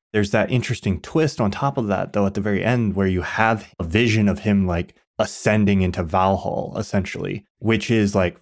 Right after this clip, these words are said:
in his mind, a fulfillment. He's reached the point. He's gone beyond. I think the challenge there is, like,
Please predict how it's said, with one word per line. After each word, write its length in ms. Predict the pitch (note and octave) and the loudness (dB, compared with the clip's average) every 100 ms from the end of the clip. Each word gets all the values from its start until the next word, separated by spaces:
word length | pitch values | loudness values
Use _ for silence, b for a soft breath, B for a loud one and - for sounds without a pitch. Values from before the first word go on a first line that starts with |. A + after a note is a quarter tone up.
| _ _ _ | _ _ _
in 140 | B2 G2 | 0 2
his 280 | G#2 F3+ | 2 2
mind, 540 | C#3+ G#2+ F#2+ F2+ F2 - _ - | 4 4 4 2 0 -6 _ -2
a 100 | G#2+ | -2
fulfillment. 720 | - G2+ - D3+ A2+ G2 B2+ | 0 -2 2 2 2 0 0
He's 300 | A#2 G#2 F#2 | 2 2 2
reached 460 | G#2 D3 - - | 2 0 -2 -10
the 60 | - | -14
point. 340 | - D3 G#2 | -2 0 0
He's 220 | G2 G2+ | 2 0
gone 380 | G2 G#2 B2 A#2+ | 2 2 2 2
beyond. 640 | G2+ F#2 G#2+ A#2+ G2 F2+ - - | 2 2 2 2 2 0 -6 -4
I 80 | G#2+ | 0
think 180 | C3 | 0
the 80 | - | 0
challenge 440 | G2 C3 B2+ A#2+ G2+ | -2 0 2 2 2
there 300 | G#2+ C3 A#2 | 4 4 2
is, 160 | F#2+ | 2
like, 200 | F#2+ F2+ | 0 -4